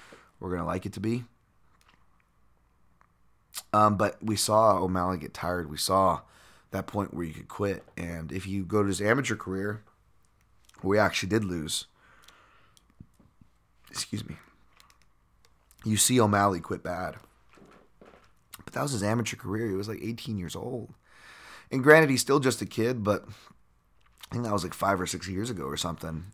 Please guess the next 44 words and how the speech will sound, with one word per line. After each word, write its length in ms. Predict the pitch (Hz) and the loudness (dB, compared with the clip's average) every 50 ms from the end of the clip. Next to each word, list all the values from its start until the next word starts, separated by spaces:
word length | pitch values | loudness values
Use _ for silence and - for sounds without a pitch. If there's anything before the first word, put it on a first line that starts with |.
| _ _ _ | _ _ _
And, 380 | 90 92 92 90 90 90 90 95 | -8 -6 -6 -4 -4 -4 -2 -2
um, 520 | 90 90 90 90 90 85 82 78 85 - _ - _ _ _ _ _ _ _ _ _ _ _ _ _ _ _ _ _ _ _ - | -2 -2 -2 -2 -2 -2 -4 -6 -8 -12 _ -20 _ _ _ _ _ _ _ _ _ _ _ _ _ _ _ _ _ _ _ -4
and 260 | 113 110 104 104 101 | -2 0 0 0 0
you 100 | 107 107 | 0 0
see 240 | 104 - 120 127 127 | 0 0 2 2 2
him, 260 | 117 110 110 - - - _ _ _ _ _ | 2 2 0 -2 -6 -16 _ _ _ _ _
and, 140 | 110 110 110 | -2 -2 -2
and, 320 | - 76 104 104 98 101 | -2 -2 -4 -2 -2 -2
and 120 | 107 101 | -2 -2
again, 440 | 92 101 95 113 123 131 110 95 90 | -4 -4 -4 -4 -4 -2 -2 -4 -2
you 100 | 90 92 | 0 4
gotta 160 | 104 104 107 | 4 4 4
reward 420 | 101 98 98 95 87 98 113 117 113 | 4 2 0 0 2 2 2 2 0
people 260 | 104 98 78 76 78 | -6 -10 -10 -10 -12
for 100 | - 92 | -12 -8
going 260 | 82 98 92 92 90 | -4 -2 -2 -2 -2
through 200 | 90 98 92 87 | -2 -4 -4 -4
adversity, 460 | 82 71 80 87 90 - - 73 71 | -4 -4 -4 -4 -2 -4 -4 -6 -10
folks. 360 | 73 - - 67 76 76 - - | -10 -10 -8 -8 -8 -8 -10 -12
It 60 | - | -8
so, 220 | - - - 107 | -6 -4 -4 -4
means 280 | 101 101 110 107 101 - | -2 0 0 0 0 0
so 100 | - 120 | -2 0
much 200 | 120 110 98 101 | 0 -2 -2 0
more 160 | 101 95 90 | 0 0 0
to 80 | 80 76 | -2 -2
me, 200 | 82 92 113 123 | -2 -4 -4 -4
at 140 | - - | -6 -8
least. 400 | - 80 76 71 71 - - - - _ - - - - - - _ _ _ | -8 -8 -8 -6 -4 -4 -4 -6 -8 _ -20 -20 -20 -20 -20 -20 _ _ _
And 100 | - 101 | -2 0
when 100 | 104 101 | 0 0
he 60 | 98 | 2
hits 180 | 101 120 113 - | 0 -2 -2 0
that 160 | 110 90 82 | -2 -2 0
second 320 | - - 98 - - 78 - | -2 -2 -2 -4 -4 -8 -6
round, 500 | 92 98 104 110 107 92 82 76 - - _ _ _ - _ _ _ _ _ _ _ | -4 -2 0 0 0 0 -2 -6 -10 -16 _ _ _ -20 _ _ _ _ _ _ _
you 120 | 110 110 98 | -4 0 0
see 240 | - - 110 107 | 2 2 2 2
him 200 | 104 104 101 101 | 2 2 0 0
kinda, 240 | 95 101 104 95 95 | 0 0 0 0 0
like, 220 | 95 92 90 82 - | 0 0 -2 -4 -4
go, 160 | 90 82 - | -4 -4 -4
"Oh, 200 | - - 98 95 | -4 -4 -6 -6
crap, 520 | - - - 107 101 95 85 78 - - | -8 -6 -4 -4 -2 -2 -4 -4 -6 -12